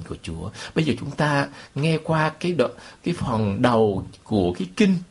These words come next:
mà chúng ta đã đọc, ờ, và chúng ta đang đọc mỗi ngày, để thấy cái chủ đề của cái, về cái nhìn của Chúa nó như thế nào, ờ, của cái kinh của Đức Thánh Cha.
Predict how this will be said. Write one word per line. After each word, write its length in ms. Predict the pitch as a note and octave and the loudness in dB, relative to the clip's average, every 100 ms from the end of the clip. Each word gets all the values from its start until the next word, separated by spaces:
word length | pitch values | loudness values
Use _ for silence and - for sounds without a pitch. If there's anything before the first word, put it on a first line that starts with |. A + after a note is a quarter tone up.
| _ - | _ -12
mà 180 | A#2 G2 | -4 -4
chúng 160 | F2 A2+ | -2 -6
ta 280 | B2+ B2+ B2+ | -2 -2 0
đã 100 | F2+ | -2
đọc, 320 | F2+ F#2+ - - - - _ | 0 -2 -4 -14 -20 -20 _
ờ, 220 | - F2 - G2 - | -10 -8 -8 -10 -10
và 300 | - F#2+ F#2 E2+ | -8 -4 -2 -4
chúng 120 | - | -6
ta 120 | C#3 | -4
đang 260 | C#3+ C#3 C3+ | -2 -2 0
đọc 200 | F2+ - | -2 0
mỗi 200 | F2+ D#2+ | -4 -2
ngày, 320 | A2 F2 E2 - - - | -2 -2 -4 -12 -20 -8
để 140 | F#2 F2 | -4 -2
thấy 300 | G#2+ A#2+ D#3+ - - | 0 -2 -2 -8 -8
cái 120 | F#2+ - | -6 -2
chủ 180 | F#2+ | -2
đề 320 | A2 A2 F#2 E2+ | 0 2 2 -2
của 200 | - F2+ | -2 -4
cái, 120 | - B2+ | -4 -4
về 200 | G2 E2+ | -2 -2
cái 140 | C#3 | -2
nhìn 280 | C3+ G#2+ F2+ | 0 0 0
của 100 | E2 | -6
Chúa 180 | - G2+ C#3+ | -4 -4 -2
nó 80 | D#3 | -2
như 180 | E3 C3+ | -2 -2
thế 120 | - | -2
nào, 340 | B2 F#2+ D#2+ - - _ _ | -2 -2 -2 -10 -20 _ _
ờ, 240 | - E2+ E2 - - _ _ | -10 -10 -10 -14 -20 _ _
của 280 | - D#2+ - - - - - | -12 -6 -6 -8 -18 -20 -10
cái 120 | G#2+ | -8
kinh 180 | - A#2+ | -2 -2
của 100 | G#2 | -2
Đức 120 | F2+ - | -6 -6
Thánh 160 | A2+ | -6
Cha. 240 | A2 G2 | 0 0